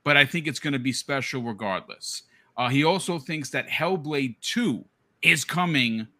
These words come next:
next year. Now, he said it could come out next year, or they can delay it to early twenty twenty-four, but he's, he, he feels, Jeff Grubb feels that, uh, Hellblade two from Ninja Theory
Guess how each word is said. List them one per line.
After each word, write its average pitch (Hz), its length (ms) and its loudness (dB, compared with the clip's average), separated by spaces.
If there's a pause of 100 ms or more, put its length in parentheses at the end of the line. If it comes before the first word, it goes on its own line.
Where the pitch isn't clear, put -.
(140)
next 135 420 0
year. 139 220 2
Now, 113 140 0
he 175 140 0
said 165 320 0
it 165 200 -10
could 139 260 -8
come 247 220 -2
out 175 180 0
next 139 300 -4
year, 127 280 -2
or 220 420 0 (320)
they 165 100 -4
can 156 220 -4
delay 147 320 0
it 147 100 -4
to 160 100 -10
early 147 300 -4
twenty 135 320 -4
twenty-four, 135 540 -4
but 127 140 -8
he's, 170 380 -8
he, 175 280 -10
he 214 180 0
feels, 107 560 -4 (320)
Jeff 170 240 2
Grubb 139 300 0
feels 127 300 0
that, 123 120 -6 (300)
uh, 131 180 2
Hellblade 143 500 0
two 139 280 0
from 151 400 -2
Ninja 139 400 0
Theory 113 500 2